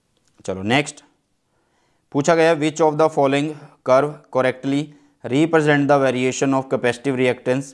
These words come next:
with frequency, मतलब तुमसे बोला जा रहा है कि इनमें से कौन सा कर्व एक्स सी and फ्रीक्वेंसी के बीच का रिलेशन सही, मतलब ग्राफ बताता है। तो तुम्हें सबसे पहले पता होना चाहिए यार, एक्स सी क्या होता है, वन upon में सी ओमेगा होता है,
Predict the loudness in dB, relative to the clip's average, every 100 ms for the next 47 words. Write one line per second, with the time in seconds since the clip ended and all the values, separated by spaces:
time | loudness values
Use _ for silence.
0 | -8 -8 -6 -6 -6 -12 -10 -10 -4 -4
1 | -2 -2 0 2 2 4 2 0 -6 _
2 | _ _ -6 -2 0 -2 -2 0 0 0
3 | 0 0 -2 -6 _ _ _ _ _ _
4 | -2 -2 -2 -8 -6 -6 -6 -12 _ -4
5 | -2 -2 -4 -2 0 0 -2 -2 0 2
6 | 0 -4 0 0 0 -6 _ -14 -8 -4
7 | -4 -4 -4 -4 -4 -6 -6 -4 0 2
8 | 2 0 -6 -10 -14 -20 -20 _ _ _
9 | _ _ _ -6 -2 0 0 0 2 2
10 | 2 2 2 2 2 2 2 -4 -4 -4
11 | -8 -4 -4 -4 -10 _ _ _ _ _
12 | 2 2 2 -2 -2 -2 -2 -6 -6 -4
13 | -2 -4 -8 -4 -2 0 0 -2 0 -2
14 | -6 -12 -18 -20